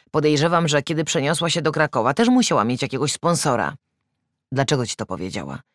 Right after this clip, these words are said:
Co to za kobieta, która mówi takie rzeczy o swojej siostrze?", dopytywał się Robert. "A była zła, że Aga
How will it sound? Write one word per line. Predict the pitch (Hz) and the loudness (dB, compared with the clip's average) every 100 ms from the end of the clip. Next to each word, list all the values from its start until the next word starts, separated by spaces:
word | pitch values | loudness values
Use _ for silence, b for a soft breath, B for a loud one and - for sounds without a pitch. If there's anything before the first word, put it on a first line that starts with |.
| _ _ _ | _ _ _
Co | - | -6
to | 202 | -2
za | 226 | 0
kobieta, | 226 233 277 143 | 0 0 0 -2
która | - 123 | -4 -2
mówi | 131 147 | -2 -2
takie | 147 139 | -6 -4
rzeczy | 139 110 165 | -4 -4 -4
o | 160 | -4
swojej | - 147 | -2 -2
siostrze?", | 226 285 - - - 85 - _ _ _ - | 2 2 2 -4 -4 -4 -6 _ _ _ -6
dopytywał | 151 185 - 67 | -2 -2 -4 -6
się | - 139 | -6 -4
Robert. | 95 87 - - _ _ _ _ | -6 -6 -8 -14 _ _ _ _
"A | - 110 | 0 2
była | 160 147 147 | 6 6 4
zła, | 156 175 | 4 4
że | 160 165 | 4 4
Aga | 156 160 | 4 2